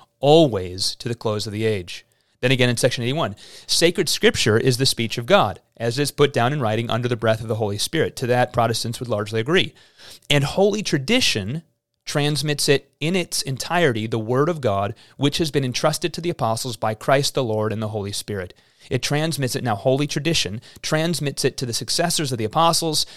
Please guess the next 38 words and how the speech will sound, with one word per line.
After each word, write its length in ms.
so 220
that, 240
enlightened 480
by 100
the 100
Spirit 400
of 60
truth, 480
they 160
may 140
faithfully 580
preserve, 560
expound, 560
and 140
spread 320
it 80
abroad 500
by 320
their 240
preaching." 480
Now 120
this 200
is, 180
in, 180
in 140
those 200
two 120
quotes, 320
what 80
I 60
showed 320
you 100
is 120
that 160
Catholic 340
doctrine 320
believes 440
that 260